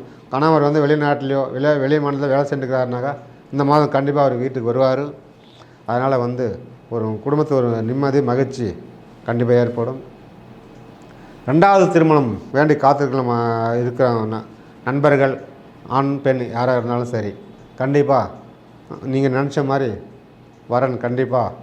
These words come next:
கிடைக்கும். உங்களுக்கு நீங்க எப்படி ரெண்டாம் தரம், ஆ, தேடுறீங்களோ அதே மாதிரி அவங்களும் ரெண்டாம் தரமாவே உங்களுக்கு கிடைப்பாங்க.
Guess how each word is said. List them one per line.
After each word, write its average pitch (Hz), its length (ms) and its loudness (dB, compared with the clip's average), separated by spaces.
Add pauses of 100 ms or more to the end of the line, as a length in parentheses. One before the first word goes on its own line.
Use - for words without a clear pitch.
கிடைக்கும். 123 400 -6 (540)
உங்களுக்கு 151 360 2
நீங்க 131 320 0
எப்படி 143 260 4
ரெண்டாம் 147 200 0
தரம், 147 340 2
ஆ, 147 40 -4 (560)
தேடுறீங்களோ 143 320 0
அதே 151 100 4
மாதிரி 170 180 4
அவங்களும் 160 360 2
ரெண்டாம் 147 260 -2
தரமாவே 143 300 0
உங்களுக்கு 135 300 -4
கிடைப்பாங்க. 127 480 -4